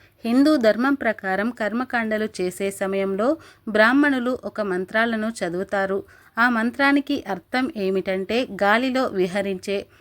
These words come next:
పక్షుల రూపంలో, నీటిలో నివసించే జలాచరాల రూపంలో, పితృదేవతలకు ఆహారం అందించాలి అని అర్థం. పక్షి జాతికి భోజనం పెట్టడం అనేది అందులో పరమార్థం.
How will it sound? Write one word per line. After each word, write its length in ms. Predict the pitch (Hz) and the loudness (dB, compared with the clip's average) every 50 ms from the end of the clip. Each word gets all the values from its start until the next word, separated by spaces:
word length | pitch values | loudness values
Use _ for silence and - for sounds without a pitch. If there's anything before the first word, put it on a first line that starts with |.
| _ _ _ _ - | _ _ _ _ 0
పక్షుల 440 | 220 214 - - - 302 311 311 302 | 0 0 0 0 2 2 4 4 4
రూపంలో, 640 | 269 240 233 233 - 240 247 240 226 233 233 - - - | 4 2 0 -2 -2 -4 -2 0 0 -2 -2 -2 -4 -6
నీటిలో 500 | 196 196 202 226 233 277 269 262 262 262 | -4 -4 -2 -2 -2 -2 -2 -2 0 0
నివసించే 680 | 254 214 190 190 190 - 208 196 196 - 214 208 202 | 0 0 0 0 0 0 -4 -4 -4 -2 -2 -2 -2
జలాచరాల 840 | 170 185 185 196 214 233 247 - - 247 226 220 214 214 214 214 | 0 0 0 2 2 2 0 0 -2 -2 0 2 0 2 2 0
రూపంలో, 600 | 202 185 185 185 - 196 190 196 190 202 202 - - - - - - _ _ _ _ _ _ _ _ _ _ _ - - - _ _ _ _ _ _ _ _ - | 0 0 -2 -4 -4 -4 -4 -2 0 0 0 -2 -4 -10 -20 -20 -20 _ _ _ _ _ _ _ _ _ _ _ -20 -20 -20 _ _ _ _ _ _ _ _ -6
పితృదేవతలకు 1080 | 247 240 240 - 311 311 254 226 220 226 214 208 - - 196 190 185 - 226 233 226 - | -6 -6 -4 -2 -2 0 2 0 0 0 0 -2 -4 -2 -4 -4 -2 0 0 0 2 4
ఆహారం 640 | 208 196 180 185 185 - 247 247 247 247 247 233 - | 6 8 8 6 6 4 2 4 4 4 2 0 -2
అందించాలి 800 | 202 196 190 185 202 202 202 - 214 196 196 202 202 208 - - | -2 -2 -2 0 -2 -2 -2 -2 0 0 0 0 -2 -4 -4 -4
అని 180 | 208 202 196 196 | -4 -2 0 0
అర్థం. 440 | 190 175 180 - - 196 196 196 - _ - - - - _ - | 0 0 -2 -2 -2 -2 -2 -2 -4 _ -20 -20 -20 -10 _ 0
పక్షి 320 | 233 226 - - - 339 | 2 2 2 4 4 4
జాతికి 500 | 285 269 247 214 196 - 190 - 214 226 | 6 6 4 2 2 -2 -4 -2 -2 -2
భోజనం 440 | 214 190 185 185 185 190 220 240 254 | 0 2 2 2 2 2 0 0 0
పెట్టడం 480 | 233 - 220 - - 214 208 214 214 - 196 | -2 -2 -4 -4 -2 -2 -2 -2 -2 -4 -2
అనేది 420 | 190 196 190 185 180 208 220 - | 0 0 0 0 0 -2 -2 -2
అందులో 380 | - 202 196 190 202 196 208 233 | -2 -2 -2 0 0 2 2 0
పరమార్థం. 720 | - 190 170 175 180 190 196 196 185 - 202 196 196 - | 2 0 -2 0 0 0 0 0 -2 -4 -6 -6 -6 -6